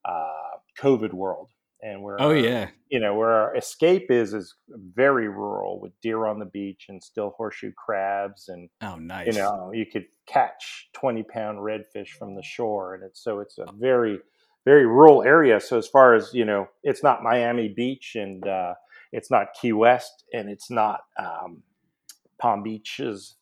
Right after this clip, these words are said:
Speaker 1: So it's not like
Speaker 2: Where
Speaker 1: going
Speaker 2: is
Speaker 1: to
Speaker 2: it
Speaker 1: New York.
Speaker 2: exactly? Unless you
Speaker 1: Uh,
Speaker 2: don't want people crowding the beach.
Speaker 1: I won't
Speaker 2: <laughs>
Speaker 1: want you to go. No, it's south of Tallahassee. It's a place called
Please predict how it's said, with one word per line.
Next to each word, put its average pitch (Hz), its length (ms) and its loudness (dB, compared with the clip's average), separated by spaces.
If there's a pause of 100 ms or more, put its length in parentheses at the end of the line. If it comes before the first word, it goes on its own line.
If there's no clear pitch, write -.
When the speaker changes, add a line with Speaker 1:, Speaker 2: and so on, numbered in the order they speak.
Speaker 1:
So 95 420 -8 (320)
it's - 120 -10
not 127 140 4
like 113 100 -2
Speaker 2:
Where 143 120 2
Speaker 1:
going 160 60 6
Speaker 2:
is 143 60 4
Speaker 1:
to 156 60 4
Speaker 2:
it 147 40 4
Speaker 1:
New 139 40 4
York. 117 80 2
Speaker 2:
exactly? 143 600 2
Unless 131 340 2
you 143 60 2
Speaker 1:
Uh, 127 40 2
Speaker 2:
don't 120 120 4
want 113 120 0
people 113 200 -6
crowding 113 300 -2
the 104 80 -6
beach. 113 240 -6 (200)
Speaker 1:
I 131 420 8
won't 127 280 2 (120)
Speaker 2:
<laughs> 135 160 -8
Speaker 1:
want 131 320 0
you 131 60 2
to 120 100 2
go. 117 220 6
No, 139 220 10
it's 131 160 0
south 160 240 6
of 151 120 -2
Tallahassee. 143 600 2
It's 131 140 -6
a 123 40 -4
place 123 320 -2
called 107 440 4